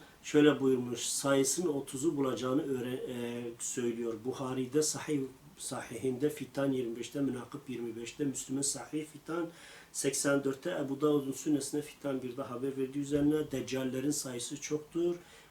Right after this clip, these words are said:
Bu deccallerden en büyüğü müstesna gelip çıkacak olan lider vasfıyla,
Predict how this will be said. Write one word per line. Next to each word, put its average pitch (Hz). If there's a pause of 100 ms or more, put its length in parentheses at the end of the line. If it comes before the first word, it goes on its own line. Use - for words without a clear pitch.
(120)
Bu 185
deccallerden 143 (100)
en 165
büyüğü 135
müstesna 131
gelip 135
çıkacak 131
olan 117
lider 131
vasfıyla, 120